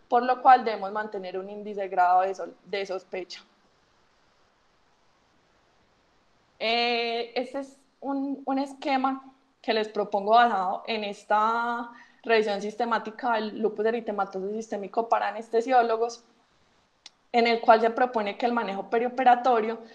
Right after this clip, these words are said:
debe estar basado principalmente en la historia clínica, en el examen físico y en el paraclí-, y en paraclínicos,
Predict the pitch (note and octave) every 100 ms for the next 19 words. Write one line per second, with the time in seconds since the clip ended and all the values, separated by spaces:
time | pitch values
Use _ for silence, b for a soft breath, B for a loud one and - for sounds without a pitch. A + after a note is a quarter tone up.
0 | B - A3 G#3+ A3+ A3 A3+ A#3 A3 A3
1 | G#3 G#3 F#3+ G3 G3 A3 G#3+ G#3+ F#3+ F#3+
2 | G3 B3+ C4+ C4+ C#4 B3 A3 G#3 - F#3+
3 | F#3 F#3 - C#4+ C#4 - B3 A3+ G3 -
4 | F#3+ F#3+ - G3 G#3 G#3+ A3+ A#3+ A#3+ B3+
5 | A#3+ B3